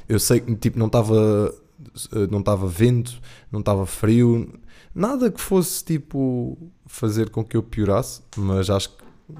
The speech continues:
era suposto acontecer, então, yeah, basicamente.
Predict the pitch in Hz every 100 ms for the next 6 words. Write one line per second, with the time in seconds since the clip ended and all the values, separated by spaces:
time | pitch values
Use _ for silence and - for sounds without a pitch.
0 | - - 98 95 - 104 - 98 98 92
1 | 123 151 98 98 87 82 80 80 85 -
2 | 87 95